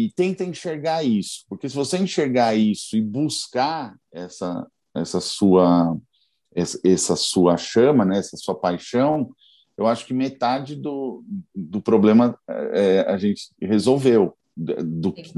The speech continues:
Speaker 1: da, da, da decisão do que eu vou fazer da minha vida,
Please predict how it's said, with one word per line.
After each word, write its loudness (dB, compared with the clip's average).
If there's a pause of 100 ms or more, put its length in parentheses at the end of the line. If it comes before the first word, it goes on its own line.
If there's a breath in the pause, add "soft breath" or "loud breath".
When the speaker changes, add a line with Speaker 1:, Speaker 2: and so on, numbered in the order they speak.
(260)
Speaker 1:
da, 2
da, 4
da -2
decisão 0
do -8
que -8
eu 0
vou -2
fazer -2
da 0
minha 0
vida, -6